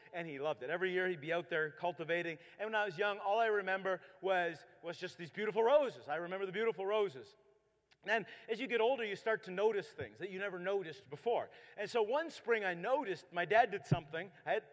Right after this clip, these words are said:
I'm sure he did it always, but I just had never noticed it. He went out there at, with his shears, and he, he, I mean, he killed the plants. He, I went, I mean, I remember the year before, they were,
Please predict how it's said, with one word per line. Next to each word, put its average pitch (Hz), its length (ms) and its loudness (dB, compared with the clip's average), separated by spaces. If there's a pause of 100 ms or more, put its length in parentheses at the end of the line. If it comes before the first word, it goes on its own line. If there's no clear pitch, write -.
I'm 165 80 -8
sure 233 140 -4
he 220 40 -4
did 196 160 0
it 180 60 -4
always, 202 360 4
but 175 120 0
I 180 80 2
just 175 160 -4
had 180 100 -2
never 190 180 0
noticed 180 360 -2
it. 240 140 -6 (340)
He 247 100 -6
went 277 220 0
out 277 180 2
there 196 280 6 (220)
at, 196 160 -4
with 208 160 -2
his 202 140 -2
shears, 190 560 2 (240)
and 202 140 0
he, 202 160 -8 (100)
he, 220 180 -12 (200)
I 214 60 2
mean, 247 120 -4
he 302 260 -2
killed 381 460 4
the 247 80 -4
plants. 359 800 6 (320)
He, 330 100 -4 (320)
I 277 80 8
went, 285 160 6 (100)
I 233 80 6
mean, 262 200 -2
I 254 60 8
remember 262 380 2
the 220 100 -4
year 240 120 -2
before, 254 320 2
they 233 140 4
were, 208 200 4